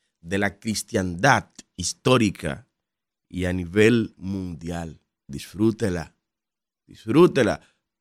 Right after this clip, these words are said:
Prenda su arbolito, ponga su Santa Claus, ponga su pesebre. Olvídese de eso. Y si algún religioso va a cuestionarle de eso, usted le da mi teléfono que me llame para yo explicarle lo que significa todo eso.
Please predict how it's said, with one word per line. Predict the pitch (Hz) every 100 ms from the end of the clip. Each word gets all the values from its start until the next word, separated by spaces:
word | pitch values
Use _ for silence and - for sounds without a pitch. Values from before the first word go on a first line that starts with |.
| _
Prenda | 135 156 165 156 143 135 131
su | 117 117
arbolito, | 104 98 92 110 107 - - 80 -
ponga | 131 151 139
su | 127
Santa | 120 110 101 90 -
Claus, | 107 107 92 85
ponga | 120 147 147
su | 131 117
pesebre. | 113 - 127 117 90 73 - _ _ _ _ _ _ _ _
Olvídese | 87 101 113 156 160 160
de | 165 165
eso. | - 110 - _ _ _ _ _ _ _ _
Y | 90
si | - 92
algún | 101 131
religioso | 143 151 131 135 156 147 120
va | 123
a | 127
cuestionarle | 143 123 127 131 143 131 127
de | 147
eso, | 131 117
usted | 107 123 135
le | 131
da | 131
mi | 135
teléfono | 120 131 123 113 104
que | 101
me | 98
llame | 120 110 76 - _ _ _ _ _ _ _ _ _ _ -
para | 87 92
yo | 95 127
explicarle | 120 117 101 - 113 95 92
lo | 92
que | 95
significa | 95 90 87 107 110 98
todo | - 95 98 87
eso. | - -